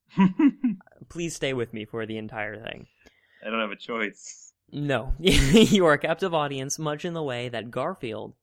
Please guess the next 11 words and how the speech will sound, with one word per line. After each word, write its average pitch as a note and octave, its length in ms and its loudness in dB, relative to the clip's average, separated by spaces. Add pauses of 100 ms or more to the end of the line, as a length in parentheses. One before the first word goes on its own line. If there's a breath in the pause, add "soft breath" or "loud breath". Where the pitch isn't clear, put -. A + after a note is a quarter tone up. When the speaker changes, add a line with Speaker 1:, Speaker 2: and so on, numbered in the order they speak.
Speaker 2:
is A#2+ 160 -12
a B2 60 -12
captive C3+ 400 -10
audience A2 680 -8 (280)
for B2 160 -8
John. A2 300 -10 (520)
Let C#3 80 -16
me C#3 100 -12
explain A2+ 440 -14
that. G#2+ 220 -18 (680)
So, D3+ 260 -6